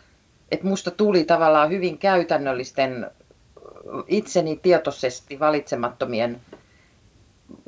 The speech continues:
polkujen kautta i-, latinalaisen Amerikan uskonnon asiantuntija. Ja toki sitten mun lapset on asunut siellä pienenä, ne osaa espanjaa.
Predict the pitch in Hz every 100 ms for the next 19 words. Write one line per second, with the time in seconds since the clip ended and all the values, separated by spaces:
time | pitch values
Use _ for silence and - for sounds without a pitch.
0 | 208 - - 196 180 170 143 139 143 143
1 | - 156 - - - 185 185 160 143 143
2 | 143 143 143 147 151 160 - 127 120 107
3 | - _ _ _ 180 175 156 120 107 90
4 | - 92 92 - - _ _ _ _ -
5 | 180 165 156 - - - 220 226 196 190
6 | 180 - 180 170 - - _ _ _ -
7 | 185 185 175 156 - 208 214 - 175 160
8 | 156 147 _ - 170 156 151 - 156 139
9 | 139 151 139 139 135 131 - - - _
10 | _ - 170 147 147 151 151 156 - 151
11 | 139 139 135 123 127 131